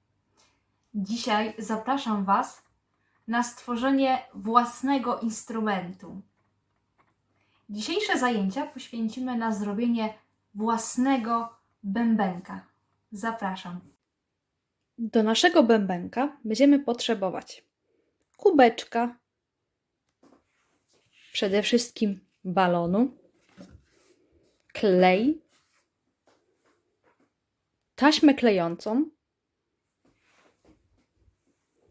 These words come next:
korek od wina, jakieś patyczki cienkie, silniejszego kleju,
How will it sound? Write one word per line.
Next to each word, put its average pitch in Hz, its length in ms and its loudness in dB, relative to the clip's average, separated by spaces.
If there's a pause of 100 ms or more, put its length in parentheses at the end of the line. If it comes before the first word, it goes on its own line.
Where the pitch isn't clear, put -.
(600)
korek 311 360 4
od 240 160 4
wina, 208 460 -2 (4000)
jakieś 220 360 -4
patyczki 214 600 2
cienkie, 214 640 0 (4000)
silniejszego 247 720 6
kleju, 202 580 0